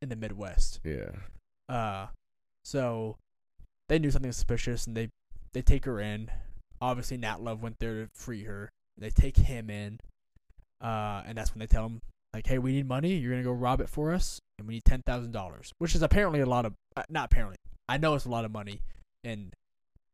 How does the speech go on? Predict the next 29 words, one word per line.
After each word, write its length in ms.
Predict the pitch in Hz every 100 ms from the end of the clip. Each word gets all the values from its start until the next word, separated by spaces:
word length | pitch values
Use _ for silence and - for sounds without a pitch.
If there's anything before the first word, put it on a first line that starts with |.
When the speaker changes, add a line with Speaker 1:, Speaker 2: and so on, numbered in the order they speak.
| _ _ _ - - - - - _ _ _ _ -
Speaker 1:
I'm 60 |
trying 160 | 175 262
to 40 |
think 140 | 226 180
of 80 | 123
the 60 |
time 200 | - 120
frame 340 | 123 135 135 -
of 100 | 135
this 160 | 139
movie. 260 | 139 135 147
I'm 100 | - -
thinking 320 | 202 196 160
it's, 160 | 135 -
like, 100 | 123 -
eighteen 380 | 131 - 131 110
eighties, 520 | 107 - - - - _ _ _ _ - - -
right? 260 | 127 120 - _ _
That 80 | 156
Speaker 2:
Yeah. 40 | -
Speaker 1:
sounds 300 | - 107 95
about 200 | 101 87
right. 180 | 92 - _ - -
Speaker 2:
Eighteen 520 | 98 - - 101 87
eighties, 340 | 85 82 82
eighteen 300 | 87 80 85
seventies. 600 | 78 82 78 80 82 82 -
Speaker 1:
Right. 320 | 135 127 98 - - - -
Speaker 2:
Yeah. 220 | - -